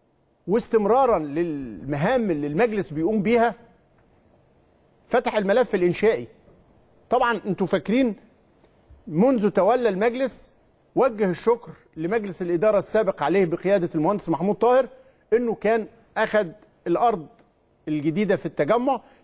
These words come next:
لكن الارض كانت في منطقه محفوره بعمق شديد جدا، كانت عايزه اموال كبيره جدا عشان يحصل لها تسويه، لكن تمكن مجلس الاداره من التفاوض مع وزاره الاسكان وتبديل الارض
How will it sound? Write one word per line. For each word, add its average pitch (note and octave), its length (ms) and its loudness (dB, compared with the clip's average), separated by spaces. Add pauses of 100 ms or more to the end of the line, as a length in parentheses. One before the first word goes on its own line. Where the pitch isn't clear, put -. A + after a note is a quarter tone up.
لكن G#3+ 260 2
الارض G#3+ 320 2
كانت G3 280 -2
في G#3 200 -4
منطقه G3 480 2 (400)
محفوره A3+ 420 2
بعمق G3 380 -2
شديد F3 340 -4
جدا، F#3+ 260 -2
كانت F3 300 -2
عايزه G3 300 2
اموال F#3+ 280 0
كبيره A3 380 0
جدا F#3+ 260 0
عشان E3+ 340 -2
يحصل E3 280 -4
لها G#3+ 120 2
تسويه، A3 520 0 (960)
لكن D#3 280 -2
تمكن F#3+ 420 0
مجلس F#3+ 340 -2
الاداره F#3+ 520 2 (300)
من G#3 180 2
التفاوض G#3 480 2
مع E3 140 0
وزاره E3 320 0
الاسكان F#3 400 0
وتبديل G#3+ 480 0
الارض G3+ 340 0